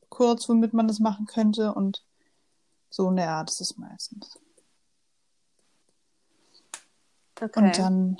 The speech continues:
Speaker 1: ja, und das ist natürlich auch, was auch nochmal gleich mit neu dazu kommt, ist, dass ich jetzt immer auch noch an andere denken muss. Also,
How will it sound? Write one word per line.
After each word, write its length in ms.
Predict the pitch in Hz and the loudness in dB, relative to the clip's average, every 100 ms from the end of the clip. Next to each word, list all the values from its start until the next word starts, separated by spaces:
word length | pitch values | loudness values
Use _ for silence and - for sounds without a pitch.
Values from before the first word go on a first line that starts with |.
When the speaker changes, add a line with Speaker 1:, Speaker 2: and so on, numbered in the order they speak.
| - | -6
Speaker 1:
ja, 140 | 180 - | -4 0
und 80 | 196 | 4
das 260 | 202 202 | 4 4
ist 200 | - 233 | 2 0
natürlich 360 | 233 220 220 - | 0 -2 -4 -6
auch, 140 | 214 - _ _ _ - | -8 -10 _ _ _ -10
was 180 | 214 | -6
auch 120 | - 220 | -2 0
nochmal 360 | 226 220 208 214 - - - | 2 4 4 2 -4 -10 -10
gleich 280 | - 202 208 | -6 -4 -2
mit 240 | 226 262 208 | -2 0 -2
neu 220 | 185 185 | -4 -2
dazu 300 | 180 - - | -4 -6 -14
kommt, 320 | - 202 214 | -8 -6 -4
ist, 160 | 208 196 | -6 -6
dass 180 | 190 | -6
ich 100 | 190 208 | -8 -10
jetzt 160 | 196 | -8
immer 280 | 202 196 196 | -6 -4 -6
auch 80 | 175 | -6
noch 140 | 196 | -6
an 120 | 185 | -2
andere 280 | 196 233 226 | 2 4 2
denken 300 | 196 - - - | 0 -10 -18 -16
muss. 200 | - - - - _ _ _ - _ | -16 -16 -20 -20 _ _ _ -20 _
Also, 420 | - 180 180 180 | -8 -6 -4 -6